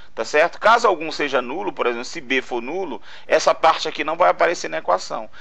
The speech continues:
Se C for nulo, essa parte não aparece na equação. E se A for nulo, essa parte também não aparece na equação. Então, essa daí é a chamada equação simétrica da reta. Tá ok? Então,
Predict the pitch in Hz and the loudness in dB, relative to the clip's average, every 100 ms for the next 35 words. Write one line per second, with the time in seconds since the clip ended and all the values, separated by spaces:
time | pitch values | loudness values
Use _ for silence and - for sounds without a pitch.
0 | - - 151 - 165 160 170 156 143 123 | -14 -10 -6 0 0 0 -4 -2 -4 -2
1 | 123 139 143 147 139 147 156 139 139 143 | -2 2 2 2 -2 -4 0 0 -2 -6
2 | 139 156 156 120 117 - 131 135 143 147 | -6 -4 -4 -8 -10 0 2 2 -2 -6
3 | 127 139 175 - - - - - 147 - | -8 -8 -8 -10 -12 -10 0 2 2 4
4 | 131 143 - 139 135 127 127 139 139 131 | 6 4 2 -4 -2 -2 -2 0 2 2
5 | 127 131 147 156 - 95 - - - - | 0 -6 -6 -6 -8 -12 -14 -14 -14 -10
6 | 160 185 170 196 202 180 151 160 - - | 2 4 6 4 4 6 6 2 2 4
7 | 147 - 160 143 131 135 147 - 139 - | 4 4 0 4 4 6 2 2 -2 2
8 | 156 - - 135 135 151 - - - - | 2 2 0 0 0 -2 -12 -14 -14 -14
9 | - - - - - - - 180 151 139 | -14 -14 -14 -14 -14 -12 -6 0 2 2
10 | 117 - 95 - - - - 120 131 113 | 0 -8 -8 -10 -14 -14 -4 2 4 4
11 | 85 - - - - - - - - - | 0 -2 -10 -14 -14 -14 -14 -14 -12 -14
12 | - 92 95 139 151 - - - - 127 | -12 -14 -8 -6 -6 -8 -14 -14 -14 -10
13 | 117 135 156 | 0 2 2